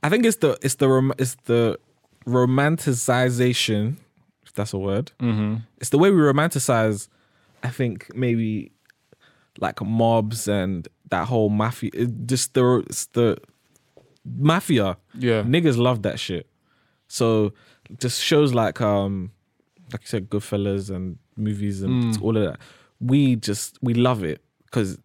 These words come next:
Speaker 1: just the idea of the mafia and the hierarchy and this, that, and the other.
Speaker 2: But we, lo-, uh, I guess 'cause it's a higher volume, but we love The Wire, we love Snowfall.
Speaker 1: We do. But I think maybe it's just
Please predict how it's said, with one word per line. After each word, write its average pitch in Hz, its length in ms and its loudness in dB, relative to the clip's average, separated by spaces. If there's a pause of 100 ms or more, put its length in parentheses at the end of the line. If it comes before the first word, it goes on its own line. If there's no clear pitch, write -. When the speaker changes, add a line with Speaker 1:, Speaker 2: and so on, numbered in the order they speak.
(140)
Speaker 1:
just - 260 -6
the - 100 -2
idea 117 300 0
of 117 80 0
the 110 80 0
mafia 110 560 0
and 98 260 -4
the - 60 -6
hierarchy 110 640 -2
and 101 100 -4
this, 110 120 -4
that, 95 140 -4
and 98 100 -4
the - 120 -12
other. 101 440 -2
Speaker 2:
But 131 80 0
we, 139 140 2
lo-, 165 200 2
uh, 131 200 0
I 131 40 -8
guess 143 200 -2
'cause 123 300 0 (300)
it's 107 100 -10
a 113 60 -2
higher 113 240 0
volume, 107 320 -2
but 98 80 -4
we 104 140 -4
love 120 240 0
The 107 80 0
Wire, 110 300 -2
we 95 140 -8
love 113 180 -4
Snowfall. 107 540 -6
Speaker 1:
We 117 140 0
do. 104 260 -2 (440)
But 127 360 0 (760)
I 120 100 0
think 143 240 0
maybe 117 280 2
it's - 120 -4
just - 400 -6